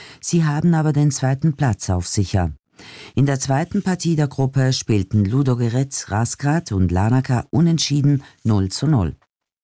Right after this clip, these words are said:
Die Börsendaten von six. Der Swiss Market Index schließt bei neuntausendfünfundneunzig Punkten, plus null Komma fünf Prozent.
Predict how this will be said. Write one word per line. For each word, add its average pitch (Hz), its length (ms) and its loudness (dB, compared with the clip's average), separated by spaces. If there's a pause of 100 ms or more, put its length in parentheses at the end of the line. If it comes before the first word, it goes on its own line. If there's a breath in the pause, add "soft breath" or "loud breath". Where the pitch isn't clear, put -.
Die 143 80 0
Börsendaten 139 720 0
von 147 200 -2
six. - 480 -6 (600 soft breath)
Der 139 120 4
Swiss 147 280 -2
Market 165 340 0
Index 147 400 0
schließt - 340 -2
bei 101 160 0
neuntausendfünfundneunzig 113 1600 0
Punkten, 139 500 0 (320 loud breath)
plus 135 320 -2
null 101 160 2
Komma 120 260 0
fünf 127 320 -2
Prozent. 101 600 -4